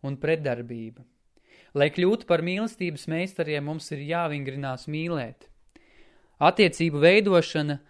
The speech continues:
arī ir vesela māksla, un vienīgais ceļš, kā sasniegt meistarību, ir vingrināšanās.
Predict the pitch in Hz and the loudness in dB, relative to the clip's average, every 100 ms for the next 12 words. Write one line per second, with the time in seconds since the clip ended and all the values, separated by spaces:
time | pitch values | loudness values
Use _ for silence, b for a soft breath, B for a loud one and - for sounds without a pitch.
0 | b 170 160 139 127 127 143 - 151 139 | b 0 2 2 0 2 0 0 -4 -2
1 | 139 151 127 - - 127 123 _ b b | -2 -2 -2 -6 -12 -16 -18 _ b b
2 | b 143 180 170 147 139 127 - 185 160 | b 2 4 4 4 2 0 -2 -2 -2
3 | - 139 - 165 165 147 127 147 170 - | -2 -2 2 0 0 -4 -4 -2 -2 -4
4 | 170 151 147 139 139 _ _ b b b | -6 -4 -6 -6 -10 _ _ b b b
5 | b b b b 143 147 170 170 151 123 | b b b b -2 2 2 2 0 -4
6 | 123 - 123 117 110 - | -6 -8 -10 -12 -14 -20